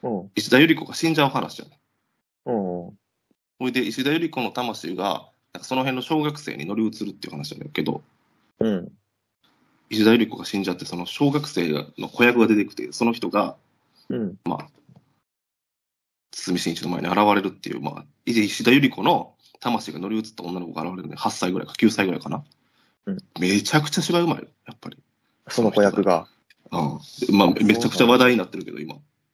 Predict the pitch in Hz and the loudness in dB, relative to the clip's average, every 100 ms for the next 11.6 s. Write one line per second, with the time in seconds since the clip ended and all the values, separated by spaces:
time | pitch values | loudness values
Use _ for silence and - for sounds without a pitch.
0 | _ _ _ _ _ _ _ _ 95 90 | _ _ _ _ _ _ _ _ -2 2
1 | 87 82 90 95 95 98 98 101 101 _ | 2 2 2 0 0 -2 -4 -8 -14 _
2 | _ _ - 78 80 82 78 - - - | _ _ -14 -12 -10 -10 -10 -10 -12 -14
3 | _ _ _ _ _ _ _ _ _ _ | _ _ _ _ _ _ _ _ _ _
4 | _ _ _ _ - 110 - - 131 226 | _ _ _ _ 0 0 0 -4 4 6
5 | 320 160 101 87 - - - - _ _ | 6 6 0 -2 -12 -16 -18 -20 _ _
6 | _ _ _ _ - - - - - - | _ _ _ _ -20 -12 -2 -2 -2 -8
7 | - - - - - - - 120 127 143 | -20 -20 -20 -18 -8 -2 4 6 6 8
8 | 151 180 185 117 98 90 85 - _ - | 6 6 2 -2 -2 -6 -10 -12 _ -2
9 | 101 - 123 113 156 165 - - - _ | 0 2 0 2 2 2 -6 -14 -16 _
10 | - - - _ _ 104 104 104 104 113 | -20 -18 -18 _ _ -8 -4 -2 0 2
11 | 113 113 117 113 143 | 2 2 0 2 0